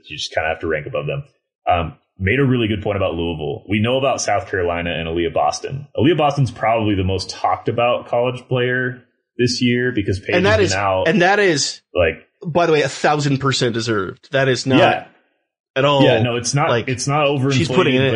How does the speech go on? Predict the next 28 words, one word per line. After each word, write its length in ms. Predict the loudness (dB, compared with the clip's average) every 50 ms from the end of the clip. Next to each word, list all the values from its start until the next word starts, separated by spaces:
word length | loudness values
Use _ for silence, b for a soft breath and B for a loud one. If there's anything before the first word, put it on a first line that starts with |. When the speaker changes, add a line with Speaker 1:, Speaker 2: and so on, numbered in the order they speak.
| 0
Speaker 1:
but 80 | -2 -2
Speaker 2:
yeah. 260 | -2 0 2 2 2
Speaker 1:
she's, 160 | 2 0 -2 -4
she's 260 | -6 -2 -2 -2 -2 -2 -2
earning 300 | 0 0 0 -2 -2 -2
headlines 800 | -2 -4 -2 -2 -2 -2 -2 0 0 0 0 0 -2 -4 -4 -2
outside 420 | -2 -2 -2 -2 -2 0 0 0 0
of 80 | 0
the 80 | -2 -2
world 320 | -2 -2 -2 -2 -2 -4
of 140 | -6 -8 -6
just, 400 | -6 -4 -4 -4 -6 -10 -14 -8 -4 -2
like, 240 | -2 -2 -4 -10 _ -4
the, 220 | -2 -2 0 -2 -2
the 80 | -4
W 260 | -4 -2 -2 -2 -2 -2
N 60 | -2
B 100 | -4 -4
A 60 | -4
Nation 240 | -6 -6 -6 -6 -4
bubble 280 | -2 -2 -2 -2 -2 -4
that 120 | -4 -6 -6
we 120 | -8 -6
kind 180 | -4 -4 -4 -4
of 140 | -4 -6
live 140 | -6 -6 -4 -6
in 120 | -6 -8
sometimes. 800 | -8 -10 -10 -10 -10 -8 -6 -6 -6 -6 -8 -12 -14 -14 -14